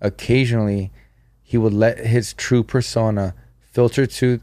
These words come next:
filter through to the clown, punishing children he didn't like by hurting them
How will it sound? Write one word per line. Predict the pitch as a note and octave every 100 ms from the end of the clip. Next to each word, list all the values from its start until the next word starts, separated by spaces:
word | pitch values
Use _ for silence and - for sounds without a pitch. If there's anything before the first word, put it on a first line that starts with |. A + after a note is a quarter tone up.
| -
filter | - B2+ C3 - C#3+ C3+ - -
through | C3+ C#3 B2
to | - -
the | A2
clown, | G#2 B2 A#2+ A2+ G#2+ - - - - -
punishing | - D3 E3+ - A2+ G2+
children | - G#2+ G2+ G#2 G2+
he | - A2
didn't | G#2 A2 G#2
like | G2 G2 F2+ -
by | G2
hurting | F#2 - A#2+ A#2
them | F2+ D2+